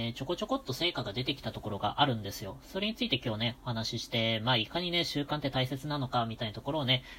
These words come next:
お話できたらなと思います。で、えっと、一番ね、えー、直近の話になるんですけれども、実は今日朝起きた時に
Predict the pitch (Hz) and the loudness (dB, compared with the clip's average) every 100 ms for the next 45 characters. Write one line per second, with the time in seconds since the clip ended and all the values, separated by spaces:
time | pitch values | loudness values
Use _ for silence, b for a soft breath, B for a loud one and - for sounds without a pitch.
0 | B - 113 - 123 - 104 104 131 107 | B -2 0 0 -2 -2 -2 -2 0 0
1 | 104 104 101 123 - 110 B B B - | -2 -2 -2 -2 -2 -4 B B B -6
2 | 135 127 - 120 117 113 110 110 - 185 | 2 2 2 -6 -6 -4 -4 -2 0 0
3 | 185 180 143 - - - 117 110 104 101 | 2 2 2 2 -4 -4 -2 -2 -2 -4
4 | 101 123 - B B B B B - - | -6 -8 -10 B B B B B -20 -20
5 | - - 131 - 143 143 - - 135 123 | -16 0 0 2 4 4 4 4 4 4
6 | 113 117 107 98 - 107 101 113 101 117 | 2 0 0 -6 -6 -6 -2 -2 0 -2
7 | 120 160 208 165 127 - 127 - 104 - | 2 4 6 6 6 6 4 4 -6 -6
8 | 107 104 | -6 -8